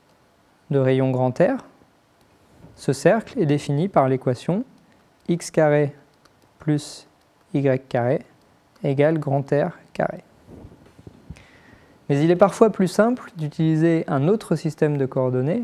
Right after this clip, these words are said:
le système de coordonnées polaires. Dans ce système, un point est repéré par sa distance au centre, notée petit r, et l'angle entre l'axe des abscisses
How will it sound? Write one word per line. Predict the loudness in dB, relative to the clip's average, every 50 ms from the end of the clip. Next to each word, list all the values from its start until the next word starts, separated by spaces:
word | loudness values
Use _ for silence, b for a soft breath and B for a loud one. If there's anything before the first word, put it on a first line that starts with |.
| -4 -6
le | -6 -6
système | -6 -8 -10 -4 -2 0 0 0 0
de | -2 -2
coordonnées | -2 -2 -2 0 0 0 0 0 0 -2
polaires. | -2 0 0 2 2 2 -2 -4 -10 -18 -20 _ _ _ _ _ _ B B B B B B B B B
Dans | 0 0
ce | 2 2 2
système, | 2 0 -2 0 2 2 2 4 2 0 -2 -4 -6 -10 _ _ _
un | -2 -2 -2 -2
point | 0 0 2 2 2 2 0 -2 -6 -8 -12 _ -2
est | 0 2
repéré | 2 2 2 2 2 2 2 2 2 0 2
par | 2 2 2 2 0 -2 -6 -10 -18 _
sa | -6 -2 0 2
distance | 2 0 -2 -2 0 0 0 0 -2
au | -4
centre, | -2 0 0 -2 -2 -4 -8 -16 -20 _ _ _ _ _
notée | -2 -2 -2 0 0 0 0 0 -2 -6 -14 _ _ _
petit | -4 -4 -4 -4 -6 -4 -2
r, | 0 0 0 -2 -6 -10 -18 _ b b b b b b b b b b b b b b _ 0
et | 2 2
l'angle | 4 4 4 4 2 2 2 0 -2 -2 -4 -2
entre | -2 -2 -2 0 0 2 2
l'axe | 4 2 2 0 0 0
des | 2 2 4
abscisses | 2 2 0 -2 -4 -4 -4 -4 -8 -14 -20